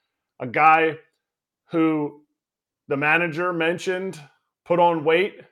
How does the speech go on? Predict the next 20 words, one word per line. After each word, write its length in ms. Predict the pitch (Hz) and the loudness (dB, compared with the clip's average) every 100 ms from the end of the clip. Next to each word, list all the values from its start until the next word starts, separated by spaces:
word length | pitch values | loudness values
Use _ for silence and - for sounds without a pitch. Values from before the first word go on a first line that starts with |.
| _ | _
Yes, 360 | 147 156 156 156 | -2 0 0 -4
he 100 | 143 | -10
said 420 | - 160 156 151 | -6 -6 -2 -2
it 60 | |
was 140 | 143 135 | -2 -4
trying 340 | - 143 147 | -4 -2 0
to 60 | 147 | -2
hit 220 | 139 147 | -2 -4
more, 140 | 143 147 | -6 -8
with 220 | 143 139 | -10 -8
more 180 | 147 135 | -8 -8
power, 720 | - 165 160 160 156 156 147 | -2 2 2 2 -2 -4 -4
Benintendi 800 | 139 135 123 - 160 160 156 156 | -6 -8 -8 -8 -8 -6 -6 -6
did 120 | 139 | -8
the 80 | 127 | -10
same 340 | 120 147 135 120 | -10 -8 -8 -8
thing, 540 | 165 160 160 160 151 | -6 -4 -4 -6 -6
blah, 180 | 135 131 | -4 -2
blah, 180 | 131 123 | -2 -4
blah. 480 | 139 156 156 160 | 0 2 2 0